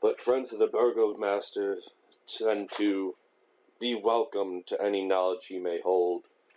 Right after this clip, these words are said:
And there, there's much knowledge to this town. If you want books, there is a encampment to the southwest of Vistani.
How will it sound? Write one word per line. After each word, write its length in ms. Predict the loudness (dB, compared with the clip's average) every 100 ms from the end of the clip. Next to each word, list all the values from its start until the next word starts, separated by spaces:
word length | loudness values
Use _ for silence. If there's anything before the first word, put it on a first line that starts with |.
| _ _ _ _ -20 -20 -20 -20 -20 _ _ -4
And 140 | 0
there, 460 | 2 4 4 2 0 -10 -20 -20 -20 _ _ _ _ _ _ _ _ _ _ _ _ -20 -20 _ _
there's 420 | 2 4 2 -4 -4
much 320 | -2 -2 -4
knowledge 520 | -2 0 0 -2 -8
to 80 | -10
this 180 | -8 -8
town. 500 | -8 -4 -4 -6 -10 _
If 180 | 2 4
you 100 | 4
want 400 | 4 2 -2 _
books, 720 | 4 4 2 -4 -14 -12 -14 _
there 200 | 2 4
is 160 | 2 0
a 320 | -2 -2 -6 -10 _ _ _ _ -10 -10 _ -20 _ _ _ _ -2
encampment 720 | -2 0 0 0 0 -8 -8
to 100 | 0
the 140 | 2 2
southwest 1300 | 2 2 2 -4 -20 -20 _ 2 2 0 -6 -10 -14 -18 _ _ _ 2
of 220 | 2 4
Vistani. 680 | 0 0 0 2 0 -4